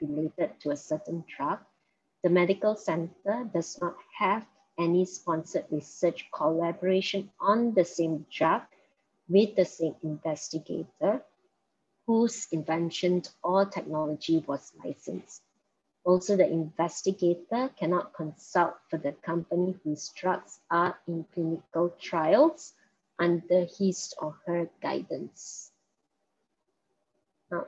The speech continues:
let's go to out licensing, since we've gone through the in licensing.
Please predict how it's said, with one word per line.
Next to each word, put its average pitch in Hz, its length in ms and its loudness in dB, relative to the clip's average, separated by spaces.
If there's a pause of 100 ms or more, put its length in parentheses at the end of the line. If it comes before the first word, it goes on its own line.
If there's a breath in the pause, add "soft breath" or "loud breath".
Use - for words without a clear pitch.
(1120)
let's 285 280 6
go 220 300 6
to 180 320 2 (100)
out 180 300 6
licensing, 175 1080 0
since - 320 -2
we've 156 160 -4
gone 175 220 0
through 180 300 -6
the 214 160 -2 (180)
in 180 280 0
licensing. 160 920 -2